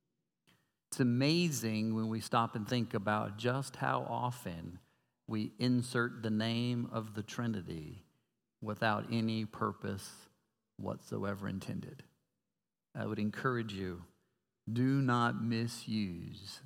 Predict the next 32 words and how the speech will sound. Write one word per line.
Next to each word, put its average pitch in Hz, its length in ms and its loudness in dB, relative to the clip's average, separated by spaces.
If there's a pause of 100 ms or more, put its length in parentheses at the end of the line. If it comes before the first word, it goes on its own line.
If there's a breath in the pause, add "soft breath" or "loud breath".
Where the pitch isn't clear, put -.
the 107 120 -2
name 98 460 2
of 101 160 -6
the 104 60 -8
Lord 92 460 -4 (540)
our 92 280 -6
God. 87 320 -8 (1040)
Let 160 80 6
me 156 80 8
take 135 320 2
a 131 40 6
moment 123 340 4
and 107 100 -2
pray 123 220 4
for 120 260 4
us. 117 200 2
If 110 120 -4
you'll 110 120 2
join 120 340 4
me 120 60 6
in 110 60 4
a 107 40 4
moment, 113 380 4
we'll 104 140 -2
pray 120 260 2
the 110 100 2
Lord's 117 340 4
Prayer 110 280 4
together. 117 420 2
You'll 104 180 2
see 123 280 0
it - 180 -2